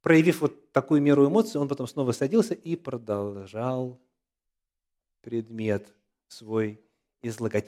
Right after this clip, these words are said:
Естественно, это не было каждый раз, но вот эта картина у меня запомнилась, как иллюстрация человека, который является высококлассным специалистом, весьма знающий, начитанный, образованный.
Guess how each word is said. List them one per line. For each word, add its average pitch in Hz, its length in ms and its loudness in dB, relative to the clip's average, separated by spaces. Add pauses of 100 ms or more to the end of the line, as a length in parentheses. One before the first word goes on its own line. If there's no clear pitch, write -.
Естественно, 226 340 8
это 208 120 10
не 220 120 10
было 190 160 12
каждый 175 480 12
раз, 117 260 6 (160)
но 170 80 6
вот 196 100 10
эта 214 140 12
картина 202 560 10
у 147 140 6
меня 175 600 8
запомнилась, 156 1000 6 (760)
как 190 200 10
иллюстрация 202 680 6
человека, 202 580 6
который 214 320 4
является 233 600 4
высококлассным 220 1400 4
специалистом, 170 880 0 (1080)
весьма 156 340 2
знающий, 147 760 4 (800)
начитанный, 127 760 0 (420)
образованный. 127 960 4